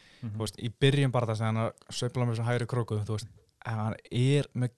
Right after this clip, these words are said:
Speaker 2: klikkaðan kraft
Speaker 1: Já.
Speaker 2: og, þú veist, og hann bara einhvern veginn, að þar, þetta er svo litlar hanskar, þú veist, hann getur bara farið í gegnum vörðina og, og menn líka getur ör-, ör-, örugglega orðið svona pínu svona stönd að fá
Speaker 1: Mm.
Speaker 2: þetta í sig bara, bara þó að menn sjá þetta allan tíman og menn er allan tíman með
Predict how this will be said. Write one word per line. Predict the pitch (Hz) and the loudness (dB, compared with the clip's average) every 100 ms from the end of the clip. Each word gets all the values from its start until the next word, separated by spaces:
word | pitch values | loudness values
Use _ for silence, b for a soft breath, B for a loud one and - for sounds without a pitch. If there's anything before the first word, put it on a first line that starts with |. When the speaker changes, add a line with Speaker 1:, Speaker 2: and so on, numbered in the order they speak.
| - | -4
Speaker 2:
klikkaðan | 135 151 - 101 | 0 0 0 -2
kraft | - 98 - - - | -2 -6 -8 -18 -6
Speaker 1:
Já. | |
Speaker 2:
og, | 110 107 | -2 0
þú | 110 | 0
veist, | 107 b b b b _ | -2 b b b b _
og | 110 | -4
hann | 110 | -2
bara | 113 110 | 0 -2
einhvern | 117 | 0
veginn, | 110 113 107 - _ - _ - | 2 2 0 -4 _ -20 _ -10
að | 113 | -2
þar, | 120 139 | -2 0
þetta | |
er | 120 | -2
svo | 113 | 0
litlar | 135 131 | 2 2
hanskar, | 135 135 104 101 | 2 2 -2 -4
þú | 104 | -6
veist, | 104 | -6
hann | 107 - | -6 -6
getur | - 127 139 | -2 0 2
bara | 117 | 0
farið | 104 131 113 | 0 0 0
í | 113 - - | -2 -8 -4
gegnum | 131 - - 123 110 - | -4 -2 2 4 4 2
vörðina | 123 127 113 | 0 0 0
og, | 98 98 | -2 -4
og | 104 | -2
menn | 113 117 | -2 -2
líka | 117 113 101 - | -2 -4 -6 -10
getur | 123 - | -6 -2
ör-, | 127 131 - | -2 -2 -2
ör-, | 110 - | -4 -2
örugglega | 120 113 127 | -2 2 2
orðið | 127 | 4
svona | 120 107 | 4 2
pínu | - 147 135 | 2 2 2
svona | 123 - | 2 0
stönd | - 131 110 98 | 2 4 6 4
að | 98 | 0
fá | 123 120 | 2 2
Speaker 1:
Mm. | 117 | 2
Speaker 2:
þetta | 120 | 2
í | |
sig | 117 107 | 0 -2
bara, | 107 101 b b b b b b | 0 0 b b b b b b
bara | - 110 | -6 2
þó | 120 113 | 4 6
að | |
menn | 120 | 6
sjá | 120 139 139 | 4 6 6
þetta | 127 | 4
allan | 147 | 2
tíman | 135 113 110 117 - _ - | 2 0 0 -2 -10 _ -4
og | 113 | 0
menn | 113 | 2
er | |
allan | 117 135 | 2 0
tíman | 123 135 131 | 0 2 4
með | 131 127 123 | 6 6 4